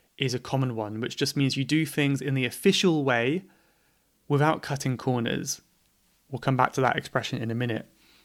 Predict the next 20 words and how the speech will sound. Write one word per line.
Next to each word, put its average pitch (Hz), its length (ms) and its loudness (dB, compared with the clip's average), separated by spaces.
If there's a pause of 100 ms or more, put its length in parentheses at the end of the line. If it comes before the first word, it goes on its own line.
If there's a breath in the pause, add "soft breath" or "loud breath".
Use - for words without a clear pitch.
(220 soft breath)
But 117 240 -4 (400 soft breath)
to 143 100 -4
do 202 140 6
something 190 300 4
by 143 220 4
the 135 100 2
book, - 320 -4
it's 139 140 -4 (180)
often 226 320 4
used 180 220 4
in 139 120 2
work, 127 460 0
you 143 60 -2
know, 131 180 0
there's 139 220 -4
usually, 147 340 2
like, 135 160 2
some 139 120 -2
kind 131 140 0
of 117 120 -4